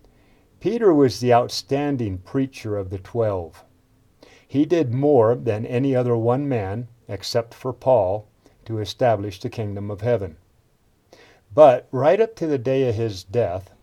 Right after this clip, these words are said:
Simon Peter was confused between the ideas of Jesus as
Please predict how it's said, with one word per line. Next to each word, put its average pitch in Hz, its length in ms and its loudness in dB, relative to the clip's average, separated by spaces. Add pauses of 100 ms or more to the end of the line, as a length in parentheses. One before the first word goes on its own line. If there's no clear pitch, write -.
(220)
Simon 131 500 -4
Peter 123 380 -2
was 110 240 -4
confused 127 960 -6 (500)
between 117 400 -6
the 117 120 -2
ideas 113 720 0
of 104 360 -2 (500)
Jesus 110 580 -2
as 110 380 -6